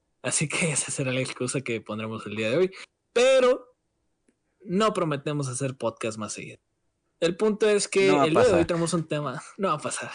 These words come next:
Speaker 1: <laughs> El punto es, es que tenemos un tema bastante interesante. Un tema que, sinceramente, eh, acabo de, acaba de surgir cuando estaba pegando una miada.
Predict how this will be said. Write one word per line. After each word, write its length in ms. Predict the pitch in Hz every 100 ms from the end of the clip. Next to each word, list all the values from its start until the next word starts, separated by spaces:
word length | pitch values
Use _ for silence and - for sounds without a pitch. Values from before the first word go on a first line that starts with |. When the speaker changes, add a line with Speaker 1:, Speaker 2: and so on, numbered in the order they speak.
| -
Speaker 1:
<laughs> 120 | -
El 120 | 196 151
punto 240 | 226 214 208
es, 140 | 185 - - - -
es 120 | - 208
que 100 | 202
tenemos 240 | 175 175
un 100 | 170
tema 160 | 165 160
bastante 300 | 147 156 160
interesante. 680 | 151 120 113 123 127 165 - _ -
Un 440 | 131 139 139 135
tema 300 | 135 135 139
que, 640 | 131 131 123 113 107 104 _ _ _ _ _ _
sinceramente, 920 | - 123 117 123 123 120 117 127 165 _ _ _ _
eh, 720 | - 117 113 113 107 104 98 -
acabo 420 | 120 - 120 127
de, 140 | 120
acaba 360 | 107 107 113 127
de 80 | 120
surgir 580 | - 104 98 120 120 120 -
cuando 240 | 110 110
estaba 300 | 107 123 120
pegando 300 | 110 110 113
una 140 | 113
miada. 480 | 110 110 110 127 190